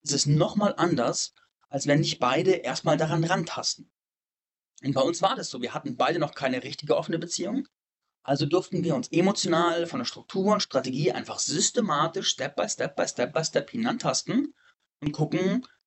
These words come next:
was es war, was funktioniert. Und es war immer wieder ein sehr intensiver Prozessraum mit vielen Tränen, viel Halten, viel Zeit, viel Intensität und Co. Was hat es uns als Paar gegeben?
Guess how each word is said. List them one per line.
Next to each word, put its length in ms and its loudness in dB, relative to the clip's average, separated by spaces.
was 180 -2
es 180 0
war, 260 2
was 140 -8
funktioniert. 580 -4
Und 80 -8
es 160 -6
war 300 0
immer 500 2
wieder 440 2
ein 140 0
sehr 440 -2
intensiver 380 0
Prozessraum 800 0
mit 140 -4
vielen 380 0
Tränen, 600 4
viel 360 -4
Halten, 440 -2
viel 340 0
Zeit, 480 -2
viel 680 4
Intensität 720 2
und 140 -2
Co. 280 0
Was 220 2
hat 80 -6
es 100 -8
uns 120 -10
als 100 -6
Paar 220 0
gegeben? 540 -6